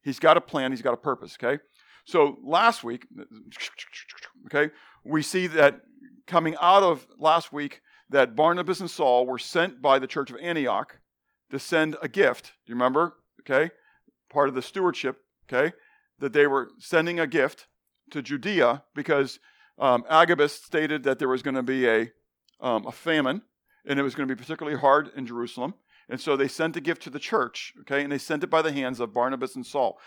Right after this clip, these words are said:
So I want you to understand that what's gonna happen now in chapter twelve is during the time that they're there, because you'll see in verse twenty-five, we're only going to verse twenty-four,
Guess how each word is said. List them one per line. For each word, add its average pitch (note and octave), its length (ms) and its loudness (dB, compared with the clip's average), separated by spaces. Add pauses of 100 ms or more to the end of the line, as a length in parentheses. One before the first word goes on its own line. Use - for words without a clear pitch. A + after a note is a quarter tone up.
(160)
So D#3 140 -2
I C3+ 80 6
want C#3+ 260 0
you F#3+ 80 0
to F#3 60 -2
understand F3+ 560 -6 (640)
that C3+ 260 4
what's D#3 220 -2
gonna D#3+ 160 -4
happen E3+ 320 2
now C#3+ 240 4
in C3 40 -6
chapter B2+ 240 -2
twelve C3 600 2 (560)
is C#3 160 -6
during D3 240 -2
the C#3 60 -2
time D3 540 2 (580)
that D3 140 0
they're D3 140 -2
there, D3 240 4
because C3+ 320 -4
you'll D3 100 -4
see F#3 260 -4
in D#3+ 80 -2
verse C#3+ 240 -2
twenty-five, C#3+ 680 4
we're D3+ 100 -2
only D3 140 -2
going C#3+ 100 -2
to C3+ 80 -4
verse B2+ 160 -2
twenty-four, C3 580 0